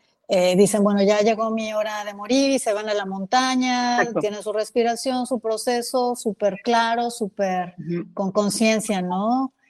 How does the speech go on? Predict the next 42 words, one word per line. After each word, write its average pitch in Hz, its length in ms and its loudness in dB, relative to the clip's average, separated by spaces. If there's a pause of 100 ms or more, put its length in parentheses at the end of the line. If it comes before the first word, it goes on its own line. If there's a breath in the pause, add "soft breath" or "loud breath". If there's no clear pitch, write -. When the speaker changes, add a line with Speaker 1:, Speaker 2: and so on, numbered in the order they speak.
(240)
Speaker 1:
Y, 156 580 -4
y 175 120 -2
se 175 180 -2
van. 190 400 2 (380 loud breath)
O 180 180 4
como 190 720 4 (280)
también 247 680 2 (100)
la 233 160 -10
muerte 233 1040 -8
o 196 240 -8
estos 202 460 -8
acercamientos 196 760 -6
a 202 60 0
la 185 100 0
muerte 190 380 -2
te 190 100 0
sirven 196 300 -2
como 185 280 -4
para 170 520 -2 (500 soft breath)
vislumbrar 202 720 6
la 208 80 4
vida 202 220 4
desde 190 320 -4
otro, 190 540 -4
desde 185 240 -10
otro 196 200 -4
lugar, 190 420 0
¿no? 208 220 -4
Como 185 240 -2
lo 185 140 -2
que 196 100 -2
le 185 120 2
pasó, 190 300 -2
por 208 160 0
ejemplo, 196 360 -4
a 190 80 0
Eckhart 185 320 -2
Tolle, 202 420 4
¿no? 208 360 -8
Que 175 140 0
de 175 120 0
repente 185 640 -2